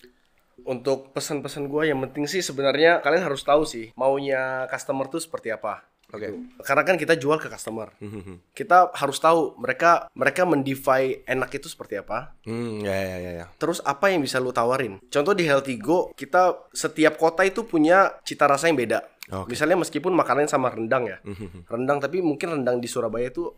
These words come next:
Speaker 1: agak lebih manis, rendang di Jabodetabek agak lebih asin.
Speaker 2: Oh, iya, iya, iya.
Speaker 1: Nah, itu kita sesuaikan maunya customer. Karena kan ujung-ujungnya yang konsumsi mereka gitu.
Speaker 2: Ya.
Speaker 1: Kasihlah value ta-, value tambahan seperti kayak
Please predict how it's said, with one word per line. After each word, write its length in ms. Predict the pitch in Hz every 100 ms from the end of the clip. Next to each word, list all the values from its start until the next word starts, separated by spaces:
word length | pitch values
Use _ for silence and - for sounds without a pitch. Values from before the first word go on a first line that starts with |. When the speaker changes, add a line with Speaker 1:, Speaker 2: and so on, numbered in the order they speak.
| _ -
Speaker 1:
agak 340 | 110 101 104
lebih 80 | 107
manis, 540 | 107 127 156 151 -
rendang 480 | 110 107 107 107 110
di 160 | 117 113 113 110 107
Jabodetabek 680 | 107 107 113 113 107 139 -
agak 160 | 104 107
lebih 140 | 104
asin. 320 | 104 - 135
Speaker 2:
Oh, 100 | 131
iya, 220 | 104 92 90
iya, 120 | 85
iya. 80 | 82
Speaker 1:
Nah, 120 | -
itu 140 | 117 156
kita 220 | 165 165
sesuaikan 420 | 143 135 127 131
maunya 280 | 120 110 110
customer. 340 | 104 - 110 104
Karena 200 | 117 135
kan 140 | 170
ujung-ujungnya 680 | 151 120 127 120 147 165 160 -
yang 220 | 123 123
konsumsi 340 | 127 117 110
mereka 320 | 143 123 113 110
gitu. 260 | 98 - 92
Speaker 2:
Ya. 80 | 92
Speaker 1:
Kasihlah 440 | - 120 147 123
value 240 | 123 104
ta-, 160 | 104 -
value 300 | - 107 104
tambahan 400 | 107 104 101 120
seperti 340 | 120 - - 101
kayak 300 | 95 95